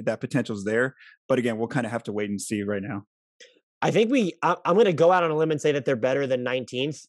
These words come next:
Speaker 2: in, uh, turnovers forced, uh, because if they're gonna run traps like that all year, and that's
Speaker 1: Yeah.
Speaker 2: never been, like, I know the Spurs have had great defensive teams, but when's the last time they ranked, like, super high in forcing opponent turnovers? They're all about, like, not fouling or being, like, super fundamental.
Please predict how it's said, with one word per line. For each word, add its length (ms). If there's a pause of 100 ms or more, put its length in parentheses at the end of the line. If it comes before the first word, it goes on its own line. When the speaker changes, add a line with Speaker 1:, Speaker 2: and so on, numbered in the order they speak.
Speaker 2:
in, 260
uh, 240
turnovers 540
forced, 420 (320)
uh, 60
because 560
if 100
they're 140
gonna 160
run 180
traps 380
like 160
that 300
all 140
year, 380 (240)
and 100
that's 120
Speaker 1:
Yeah. 80
Speaker 2:
never 200
been, 200
like, 260 (240)
I 60
know 80
the 80
Spurs 220
have 40
had 100
great 220
defensive 340
teams, 260
but 100
when's 160
the 60
last 200
time 160
they 140
ranked, 360
like, 300 (300)
super 340
high 280
in 180
forcing 320
opponent 320
turnovers? 320
They're 100
all 80
about, 180
like, 200
not 260
fouling 480
or 80
being, 340
like, 160
super 240
fundamental. 680